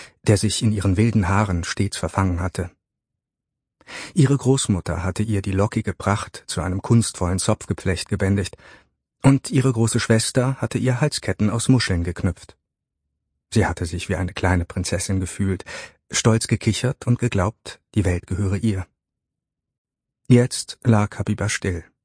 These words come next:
Jetzt waren es Schneesterne, welche ihre karamellfarbene Haut liebkosten. Jetzt lag die schwarze Haarpracht auf weißem Schnee, die ersten Strähnen bereits erstarrt.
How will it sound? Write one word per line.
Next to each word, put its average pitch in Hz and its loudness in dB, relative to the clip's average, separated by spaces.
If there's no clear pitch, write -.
Jetzt - 4
waren 98 4
es 92 -4
Schneesterne, 85 0
welche 92 -2
ihre 95 -2
karamellfarbene 92 0
Haut 98 -2
liebkosten. 101 -2
Jetzt - 2
lag 117 2
die 123 0
schwarze 113 0
Haarpracht 104 -2
auf 107 -4
weißem 98 0
Schnee, 104 0
die 95 -2
ersten 90 0
Strähnen 98 0
bereits - -6
erstarrt. - -6